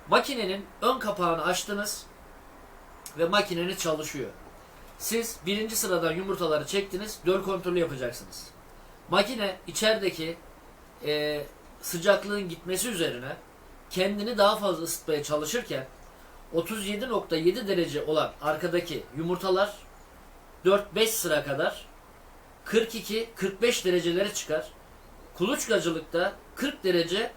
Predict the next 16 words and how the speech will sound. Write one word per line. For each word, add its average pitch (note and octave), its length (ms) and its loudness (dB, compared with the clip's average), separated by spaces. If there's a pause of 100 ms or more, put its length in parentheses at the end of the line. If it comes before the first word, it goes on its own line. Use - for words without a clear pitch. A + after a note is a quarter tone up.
(160)
ölümdür F3+ 360 0
arkadaşlar. C3+ 720 -6 (360)
Kırk A3 240 -8
bir A#3+ 180 -6
derecede F3 360 0
yumurtalarınız F#3+ 880 -2
haşlanmaya D#3+ 640 -2
başlar. - 280 -12 (640)
Bundan A#3+ 380 2
dolayı F#3+ 400 4 (380)
yumurtalarınızın, F3+ 920 0
makinenizin F3 640 -4
büyük A3+ 240 -4
bir D3 120 -4
kısmını C#3+ 340 -8
kaybedersiniz. G#3 760 0